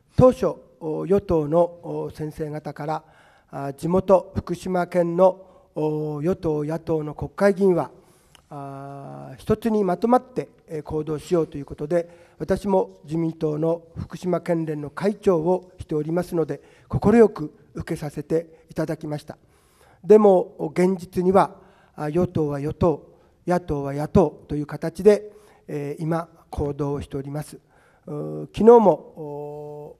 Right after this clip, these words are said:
双葉郡内の首長さん、そして議長さん、お見えになりました。一緒の、お、首長さんから意見を聞くにも、一回で、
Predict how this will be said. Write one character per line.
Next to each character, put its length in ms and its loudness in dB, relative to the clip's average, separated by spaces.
双 180 -4
葉 120 -4
郡 260 -2
内 220 -4
の 300 4
首 200 -6
長 200 2
さ 160 -4
ん、 100 -10
そ 100 -4
し 60 -8
て 120 0
議 100 -18
長 180 -2
さ 140 -6
ん、 120 -8
お 120 0
見 140 0
え 60 0
に 120 -6
な 100 -4
り 80 -6
ま 140 -6
し 80 -10
た。 120 -16
一 120 -6
緒 240 4
の、 140 10
お、 1120 -8
首 160 -16
長 140 2
さ 100 -4
ん 40 -6
か 120 -8
ら 60 -6
意 60 -6
見 180 0
を 40 -4
聞 140 -20
く 80 -6
に 80 -2
も、 160 -6
一 120 -10
回 220 6
で、 220 2